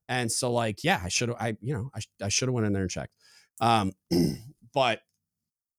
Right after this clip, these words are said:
it was like, with that kid, it's like, I can take that punch in the face, first of all. Like, I was already a senior chief. It's like, whatever. Like, what are you gonna do to me?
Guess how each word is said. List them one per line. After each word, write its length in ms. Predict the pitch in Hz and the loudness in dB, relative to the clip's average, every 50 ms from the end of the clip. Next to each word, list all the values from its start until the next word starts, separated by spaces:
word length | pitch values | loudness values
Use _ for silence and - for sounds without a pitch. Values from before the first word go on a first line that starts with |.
| _ _ _ _ | _ _ _ _
it 160 | - 160 165 | -2 -2 0
was 180 | 156 156 123 - | 2 0 2 2
like, 260 | 156 143 135 117 - | 2 2 2 2 0
with 160 | 135 131 - | -2 -2 0
that 200 | 151 135 120 104 | 0 0 0 0
kid, 260 | - - - 247 202 | -2 0 0 2 2
it's 160 | 127 113 - - | 0 0 -2 0
like, 260 | 127 117 101 90 - _ _ _ _ _ _ _ _ _ _ _ _ _ _ _ _ _ _ _ _ _ _ _ _ _ _ _ _ _ _ _ _ _ _ _ - | 0 0 0 -2 -4 _ _ _ _ _ _ _ _ _ _ _ _ _ _ _ _ _ _ _ _ _ _ _ _ _ _ _ _ _ _ _ _ _ _ _ 2
I 140 | 156 185 220 | 2 2 4
can 180 | - - 151 | 4 2 2
take 280 | 139 - 170 151 143 - | 4 4 2 2 2 2
that 160 | 120 98 85 | 0 0 0
punch 240 | - 95 90 - - | 0 -4 -6 -4 -6
in 40 | 85 | -6
the 60 | 80 | -6
face, 200 | - 82 78 - | -4 -6 -6 -4
first 280 | - 98 90 82 - | -4 -4 -4 -4 -4
of 60 | - 69 | -6 -6
all. 240 | 65 64 64 76 - | -6 -6 -8 -8 -8
Like, 140 | 73 82 90 | -6 -4 -2
I 80 | 101 101 | 0 0
was 100 | 92 98 | 0 2
already 220 | 110 110 113 113 | 2 4 4 4
a 40 | 98 | 2
senior 260 | - - 80 71 69 | 2 0 0 -2 -2
chief. 340 | - - 67 65 64 - - | -2 -2 -2 -4 -4 -4 -4
It's 140 | 65 - - | -2 -2 0
like, 240 | 69 69 - - | 0 -2 -2 -2
whatever. 420 | 67 90 87 71 64 62 62 64 64 | 0 0 2 2 0 -2 -2 -2 -2
Like, 220 | 65 64 67 - | -2 -2 -2 0
what 80 | 85 82 | 2 2
are 20 | |
you 80 | 82 80 | 4 4
gonna 100 | 76 71 | 2 2
do 120 | 69 67 | 0 0
to 60 | 64 | -2
me? 200 | 60 57 55 55 | -2 -4 -8 -14